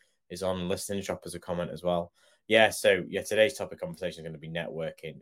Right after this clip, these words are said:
And I think this is one of the most underestimated, um, growth elements of a business, just simply networking. Uh, I think it's certainly one of the biggest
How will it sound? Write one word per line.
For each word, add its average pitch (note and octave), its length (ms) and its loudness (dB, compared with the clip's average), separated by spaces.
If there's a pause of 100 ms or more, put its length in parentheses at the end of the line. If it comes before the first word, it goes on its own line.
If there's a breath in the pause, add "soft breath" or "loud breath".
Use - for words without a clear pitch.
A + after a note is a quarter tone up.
And D#2+ 540 -12
I G2 140 -6
think A2+ 320 -2
this G#2+ 180 -6
is F#2+ 160 -8
one G2 160 0
of F2+ 100 -4
the F2+ 80 -6
most F2+ 440 -2 (200)
underestimated, F2 1400 -2 (600)
um, E2+ 600 -2 (480)
growth F#2 560 -2 (340)
elements A2+ 480 -2
of G2 80 -10
a F2+ 60 -10
business, G2 560 -4
just - 180 -10
simply F2 300 -8
networking. F#2 680 -2 (380 soft breath)
Uh, F2+ 240 2
I F#2+ 180 0
think F2+ 300 -8
it's - 120 -14
certainly F2+ 380 0
one F2 200 -2
of F2 60 -6
the E2+ 60 -8
biggest E2+ 520 -12